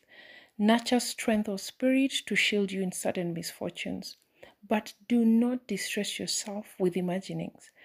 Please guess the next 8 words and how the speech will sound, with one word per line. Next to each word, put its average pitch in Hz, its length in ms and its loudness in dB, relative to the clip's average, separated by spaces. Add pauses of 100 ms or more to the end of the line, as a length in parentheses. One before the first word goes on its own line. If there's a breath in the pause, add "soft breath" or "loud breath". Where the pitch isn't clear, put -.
(500 soft breath)
Many 277 420 8
fears 240 320 2
are 190 100 4
born 196 520 -2
of 190 120 -8
fatigue - 800 -4
and 175 280 -2
loneliness, 180 920 0